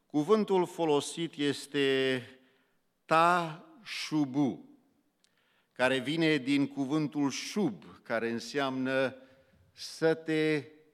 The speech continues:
întorci înapoi. To go back.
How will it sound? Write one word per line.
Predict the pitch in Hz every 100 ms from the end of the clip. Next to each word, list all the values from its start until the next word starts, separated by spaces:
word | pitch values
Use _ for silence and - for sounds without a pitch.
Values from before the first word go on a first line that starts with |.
| _ _ _ _ -
întorci | 131 131 123 - 151 127 107 - - - - - _ _ _ _ _ _
înapoi. | 131 123 123 120 135 123 80 - _ _ _ _ _ _ _ _ _ _
To | - 135
go | 104 143 147 147 139 135 - - - 101
back. | 98 120 90 -